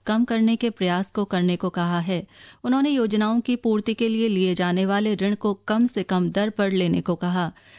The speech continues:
सचिवालय में उत्तराखंड पावर कॉरपोरेशन लिमिटेड की एक सौ पच्चीसवीं बोर्ड बैठक में मुख्य सचिव ने कहा कि आगामी बजट के लिए फरवरी मार्च तक बोर्ड की संस्तुति अनिवार्य रूप से प्राप्त कर ली जाए।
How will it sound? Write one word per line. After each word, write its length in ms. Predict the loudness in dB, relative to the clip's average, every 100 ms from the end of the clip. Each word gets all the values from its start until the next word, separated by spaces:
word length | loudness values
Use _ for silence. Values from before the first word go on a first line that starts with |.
| -20 -4
सचिवालय 520 | -2 0 0 2 2
में 160 | 2
उत्तराखंड 560 | 0 -2 0 -2 0 0
पावर 320 | 0 0 0
कॉरपोरेशन 640 | -2 -4 -2 -2 -2 0 0
लिमिटेड 400 | 2 0 -2 -2
की 180 | -4 -4
एक 100 | -6
सौ 160 | -6
पच्चीसवीं 600 | -4 -4 -2 -4 -2 -2
बोर्ड 260 | 0 0 0
बैठक 340 | -2 -2 -2 0
में 160 | -2 -2 -12 -20 _ -2
मुख्य 220 | -2 -2
सचिव 300 | -2 0 2
ने 160 | 0
कहा 260 | 0 0 -2
कि 160 | -4 -8 -2
आगामी 400 | -2 2 2 2
बजट 340 | 2 -2 -2
के 140 | -2 -2
लिए 220 | 0 -2
फरवरी 460 | -2 -2 0 0
मार्च 380 | 2 2 0 -4
तक 160 | -4 -4 -8 -20 -16 -4
बोर्ड 220 | 0 0
की 160 | 0 -2
संस्तुति 540 | -2 -4 -2 -2 -2
अनिवार्य 500 | -2 0 2 0 0
रूप 200 | 0 -2
से 200 | -4 -6
प्राप्त 360 | -4 -4 -4 -6
कर 180 | -2 -2
ली 160 | 0
जाए। 320 | -2 -2 -4